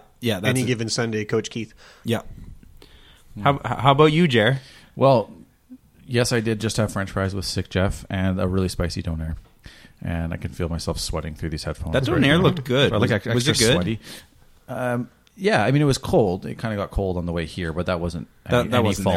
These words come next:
Speaker 3: fault of
Speaker 1: fault.
Speaker 3: the
Speaker 1: Yeah.
Speaker 3: donair dude. Um, that was just the car ride over here. But, uh, no, it was donair, lamb.
Speaker 1: Hmm.
Speaker 3: They had, uh, red pepper paste, which is kind of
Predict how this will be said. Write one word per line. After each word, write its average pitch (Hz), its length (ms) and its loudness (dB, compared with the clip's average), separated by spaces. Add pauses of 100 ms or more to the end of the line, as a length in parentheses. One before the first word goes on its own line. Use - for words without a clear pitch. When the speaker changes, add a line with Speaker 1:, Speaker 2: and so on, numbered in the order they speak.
Speaker 3:
fault - 60 -6
of 92 140 2
Speaker 1:
fault. 82 120 -10
Speaker 3:
the 95 100 -2
Speaker 1:
Yeah. 85 80 0
Speaker 3:
donair 87 280 -2
dude. 80 300 -6 (560)
Um, 80 420 -10 (420)
that 82 140 -10
was 80 140 -10
just - 300 -12
the 85 60 -4
car 82 220 -4
ride 82 200 -4 (520)
over 90 220 -10
here. 85 240 -10
But, 87 160 -10 (140)
uh, 90 100 -8 (160)
no, 165 120 -2
it 160 40 -2
was 131 120 0
donair, 117 440 2 (180)
lamb. 104 300 0 (380)
Speaker 1:
Hmm. 117 220 0 (260)
Speaker 3:
They 107 100 2
had, 123 220 4
uh, 98 260 4
red 98 200 0
pepper 117 260 0
paste, 139 260 -4
which - 180 -6
is - 160 -10
kind 101 200 -6
of 95 180 -6